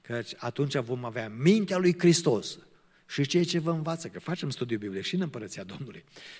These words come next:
și, și cei ce ascultă. Și vom pricepe că, într-adevăr, Dumnezeul nostru este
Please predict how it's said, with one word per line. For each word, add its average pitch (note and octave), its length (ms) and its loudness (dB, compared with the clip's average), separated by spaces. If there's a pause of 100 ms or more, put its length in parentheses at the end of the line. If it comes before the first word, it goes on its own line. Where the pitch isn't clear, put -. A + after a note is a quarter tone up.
și, - 200 -8
și - 260 -2
cei C#3 220 4
ce C3 140 -2
ascultă. A#2+ 600 0 (460)
Și - 400 -4
vom A#2+ 300 0
pricepe C3 640 0 (520)
că, A2+ 380 -2 (180)
într-adevăr, B2 600 -4 (1040)
Dumnezeul A#2+ 800 4
nostru A#2+ 600 -2 (540)
este G#2+ 840 -6